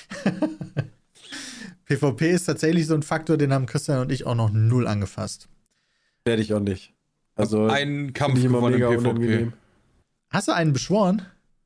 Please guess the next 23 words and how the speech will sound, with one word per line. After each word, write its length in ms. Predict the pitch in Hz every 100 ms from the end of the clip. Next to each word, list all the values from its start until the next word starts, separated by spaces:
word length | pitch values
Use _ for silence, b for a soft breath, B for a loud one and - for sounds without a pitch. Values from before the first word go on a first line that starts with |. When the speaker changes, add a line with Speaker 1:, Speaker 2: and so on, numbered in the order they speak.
| _ _
Speaker 3:
Äh, 100 | 113
ich 80 | 110
hab 120 | 135
drei 240 | 113 135 151
gemacht 420 | 123 113 - -
für 180 | - 120
eine, 1300 | 113 117 113 110 107 104 104 - 107 104 101 101 92
äh, 40 | 104
also 160 | 101
für, 180 | 92 -
für 200 | 98 104
so 100 | 101
eine 120 | 98
Line 360 | 101 104 107 104
musste 300 | 104 101 101
ich, 80 | 98
musste 240 | 107 -
man 100 | 101
das 100 | 101
machen 320 | 98 98 104
und 140 | 98 98
dann, 260 | 98 92
ja. 240 | 98 101